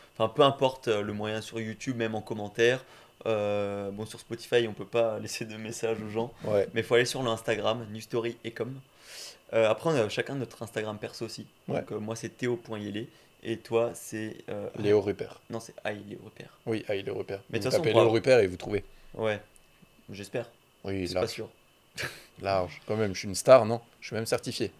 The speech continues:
Speaker 2: Non, je rigole.
Speaker 1: Ouais, et encore, moi, quand je dis mon nom de famille, c'est pas sûr que les gens, ils vont réussir à l'écrire, hein,
Speaker 2: Ouais,
Speaker 1: donc,
Speaker 2: c'est
Speaker 1: euh,
Speaker 2: clair.
Speaker 1: non, mais ça, c'est dans la bio de New Story, donc en vrai, ça va. Donc, euh, bon, on va s'arrêter là. Moi,
Speaker 2: Ouais.
Speaker 1: j'ai, attends, déjà, une note sur dix. Est-ce que t'as kiffé faire le podcast ?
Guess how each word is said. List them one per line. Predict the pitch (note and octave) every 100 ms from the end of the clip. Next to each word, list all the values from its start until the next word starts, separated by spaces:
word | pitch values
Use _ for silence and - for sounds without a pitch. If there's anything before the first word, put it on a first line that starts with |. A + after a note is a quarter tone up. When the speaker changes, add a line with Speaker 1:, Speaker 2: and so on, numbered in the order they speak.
| -
Speaker 2:
Non, | G2+
je |
rigole. | - A2+
Speaker 1:
Ouais, | G#2+
et | G#2+
encore, | A2 C3 B2
moi, | B2
quand | A#2
je | A2
dis | A2+
mon | A2
nom | A2+
de | A2
famille, | A#2 A#2+ B2+
c'est | -
pas | A2+
sûr | B2+
que | -
les |
gens, | A2 A#2
ils |
vont | G#2
réussir | G#2+ A2+ B2
à | A#2
l'écrire, | A2+ - D#3+
hein, | E3
Speaker 2:
Ouais, | C#3+ A#2+
Speaker 1:
donc, | G2
Speaker 2:
c'est | A#2
Speaker 1:
euh, | A2+
Speaker 2:
clair. | F#2+ -
Speaker 1:
non, | C#3
mais | C#3
ça, | B2+
c'est | A#2+ B2
dans | A2+
la | A2
bio | G#2+ A#2+
de | G#2+
New | G#2
Story, | - G#2 G#2
donc | G2+ G2+
en | G#2+
vrai, | G#2+
ça | G2+ G#2+
va. | A2+ - - - - - -
Donc, | A#2
euh, | B2 A#2
bon, | A2+ C#3
on |
va | B2 A2+ G#2+
s'arrêter | G#2+ A2+ A2
là. | G#2+ A#2 - _ -
Moi, | A2
Speaker 2:
Ouais. |
Speaker 1:
j'ai, | A#2 A#2+
attends, | A#2 A#2+
déjà, | A2 A2 C#3 C#3+ -
une | A#2+
note | A#2+ A#2+
sur | A#2+
dix. | A2+ G#2 -
Est-ce | A#2 -
que |
t'as | B2+
kiffé | A#2+ - A#2+
faire | A#2 A#2
le | G#2
podcast ? | - - -